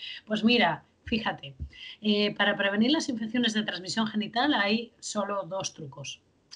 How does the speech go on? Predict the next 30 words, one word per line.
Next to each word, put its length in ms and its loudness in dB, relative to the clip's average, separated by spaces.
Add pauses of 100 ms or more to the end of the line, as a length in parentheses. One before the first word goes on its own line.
(440)
El 140 2
primero 360 2
es 60 -2
la 120 8
abstinencia. 800 -4
Oye, 360 2
no 80 6
hay 100 8
mejor 280 4
manera, 440 0 (800)
¿vale? 380 0 (600)
No 200 4
suele 280 8
practicarla 580 4
la 80 8
mayoría 300 2
de 80 8
la 140 6
gente, 220 -6
entonces 300 -2
vamos 260 2
a 60 4
la 80 2
opción 320 -8
dos, 260 -8
que 100 -8
es 200 -8
utilizar 420 -6
preservativo, 600 -12 (720)
¿vale? 340 -6